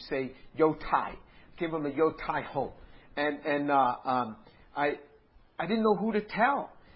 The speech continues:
And then two weeks later, the guy who had shared this story with me, he lived on the eighteenth floor with me, he saw me. And he says, "Jim, have you, have you asked Jesus into your heart?" I said, "I think I have. Why do you ask?" He says, "You haven't stopped smiling for weeks." Something hit me that day. I was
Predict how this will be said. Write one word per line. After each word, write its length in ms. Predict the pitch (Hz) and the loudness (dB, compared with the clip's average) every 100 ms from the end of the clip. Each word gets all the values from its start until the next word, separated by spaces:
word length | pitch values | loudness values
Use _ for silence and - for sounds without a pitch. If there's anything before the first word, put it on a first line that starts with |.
| - | -10
And 80 | 165 | -4
then 160 | 175 170 | -4 -4
two 120 | 226 | -4
weeks 220 | 247 254 - | -4 -4 -4
later, 260 | 202 208 175 | 0 2 2
the 140 | 143 | 0
guy 220 | 151 196 208 | 4 6 4
who 140 | 185 | 0
had 120 | 175 | -6
shared 300 | - 196 220 | -2 2 2
this 160 | 202 196 | 2 -4
story 280 | - 202 196 | 2 4 4
with 200 | 156 147 | 4 0
me, 120 | 151 | -2
he 120 | 156 170 | -4 0
lived 240 | 185 185 | 0 0
on 100 | 170 | -2
the 140 | 165 | 0
eighteenth 320 | 175 170 180 - | -4 -4 -10 -6
floor 220 | 170 175 | -2 0
with 100 | 151 | 0
me, 100 | 139 | -6
he 100 | 160 | -8
saw 340 | - 190 214 180 | 0 6 6 6
me. 140 | 110 - - - | -4 -12 -20 -14
And 80 | 165 | -10
he 80 | 180 | -10
says, 160 | 170 - | -12 -4
"Jim, 160 | 202 175 | -4 -4
have 120 | 170 | -8
you, 360 | 170 262 262 - - - - _ _ - | -6 -6 -6 -12 -20 -20 -20 _ _ -14
have 100 | 160 | -6
you 280 | 247 254 - _ - | -4 -4 -6 _ -6
asked 300 | 180 202 - | -4 -4 -6
Jesus 380 | 160 165 196 185 | -12 -10 -12 -8
into 160 | 185 175 | -6 -4
your 120 | 143 | -4
heart?" 360 | - 127 180 - - | -4 -4 -4 -10 -16
I 80 | 151 | -14
said, 160 | - 165 | -8 -6
"I 140 | 160 | -6
think 180 | 196 190 | -6 -4
I 80 | 165 | -4
have. 200 | 143 131 | -4 -4
Why 120 | 156 | -4
do 60 | |
you 140 | 151 175 | -2 -2
ask?" 240 | 170 - - | -2 -6 -14
He 60 | |
says, 160 | 170 156 | -16 -10
"You 120 | 160 | -4
haven't 200 | 247 196 | -2 -2
stopped 280 | - 170 - - | -4 -4 -6 -6
smiling 380 | 160 165 190 180 | -4 -2 -2 -4
for 80 | 190 | -4
weeks." 340 | 233 262 - - - - - - - - - | -2 -4 -8 -20 -20 -20 -20 -20 -20 -10 0
Something 320 | 220 226 233 | 0 0 -4
hit 260 | - - - | -2 -4 -2
me 200 | 156 139 | -4 0
that 260 | 175 - - | -2 -2 -6
day. 360 | 160 147 117 - - - - | -6 -6 -10 -18 -20 -18 0
I 120 | 185 | 2
was 200 | 196 185 | 4 0